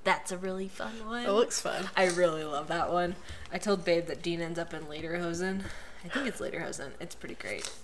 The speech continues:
Speaker 1: Um, so, but in the meanwhile, thank you guys so much for listening. If you like what you hear and you haven't already, subscribe to us on your favorite podcast app. We are on Apple Podcasts, Stitcher, Spotify, all those places. Also, please rate, review the podcast on iTunes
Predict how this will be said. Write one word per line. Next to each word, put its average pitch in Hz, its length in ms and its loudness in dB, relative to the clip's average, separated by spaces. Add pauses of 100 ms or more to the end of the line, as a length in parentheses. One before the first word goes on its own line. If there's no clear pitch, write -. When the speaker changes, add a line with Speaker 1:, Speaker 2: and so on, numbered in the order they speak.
(140)
Speaker 1:
Um, 175 320 -2 (240)
so, - 320 -4
but 220 80 2
in 330 100 4
the 339 60 0
meanwhile, 254 460 8 (360)
thank 240 180 2
you 254 80 -2
guys 226 220 2
so 302 140 4
much - 180 4
for - 80 0
listening. 262 480 0
If 202 160 -2
you 180 80 2
like 190 200 2
what 208 120 -6
you 220 60 -4
hear 233 280 0
and 214 180 -2
you 214 60 -4
haven't 294 240 2
already, 285 320 6
subscribe 233 580 0
to 254 100 -2
us 247 140 -2
on 202 200 2
your 185 100 -2
favorite 180 320 -4
podcast 262 560 0
app. 233 280 4
We 196 180 0
are 156 140 0 (120)
on 165 240 2
Apple 269 240 4
Podcasts, 202 520 2
Stitcher, 247 320 -4
Spotify, 190 600 6 (540)
all 247 120 8
those 233 140 8
places. 196 580 4 (140)
Also, 202 380 2
please 214 340 -2
rate, 185 260 2
review 185 240 0
the 175 60 -2
podcast 170 560 -4
on 165 100 -4
iTunes 277 600 2